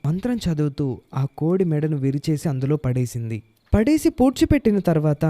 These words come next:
వెనక్కి తిరిగి చూడకుండా "నాతో వచ్చేయండి" అని చెప్పింది.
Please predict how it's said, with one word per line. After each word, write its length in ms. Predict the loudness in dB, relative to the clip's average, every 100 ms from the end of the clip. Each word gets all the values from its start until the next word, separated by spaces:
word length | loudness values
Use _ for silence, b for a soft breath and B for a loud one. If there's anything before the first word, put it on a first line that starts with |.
| 0 -2
వెనక్కి 380 | 0 2 0
తిరిగి 280 | 2 2 2 4
చూడకుండా 640 | 4 6 4 2 2 0 -2 _ 0
"నాతో 260 | 2 4
వచ్చేయండి" 640 | 2 2 2 2 2 -4 -8 _ -2
అని 100 | 0 0
చెప్పింది. 420 | -2 -2 -2 -6